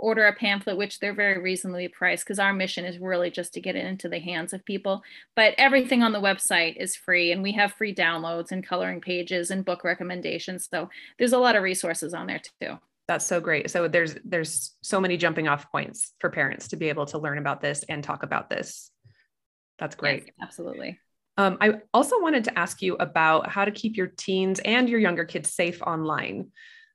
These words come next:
Speaker 2: Um, you know, especially when your kids have a phone and they might be getting on apps and talking to people. How do we protect them?
Speaker 1: Yeah, it's,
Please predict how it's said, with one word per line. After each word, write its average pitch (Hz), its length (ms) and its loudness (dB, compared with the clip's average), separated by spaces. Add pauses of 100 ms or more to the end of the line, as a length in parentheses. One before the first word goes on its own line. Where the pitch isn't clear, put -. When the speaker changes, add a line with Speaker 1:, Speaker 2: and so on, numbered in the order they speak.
(120)
Speaker 2:
Um, 151 580 -2
you 190 120 4
know, 160 420 0 (920)
especially 208 500 4
when 185 140 2
your 175 120 2
kids 180 180 -4
have 170 140 -2
a 160 60 -2
phone 175 480 4
and 170 280 -2
they 165 120 0
might 156 300 0
be 165 80 -6
getting 160 220 -2
on 151 100 -2
apps - 560 -2 (180)
and 160 600 -2
talking 208 280 -2
to - 60 -2
people. - 420 -6
How 196 200 0
do 226 100 4
we 240 220 0
protect - 420 -4
them? - 360 -6 (520)
Speaker 1:
Yeah, 202 340 4
it's, - 340 2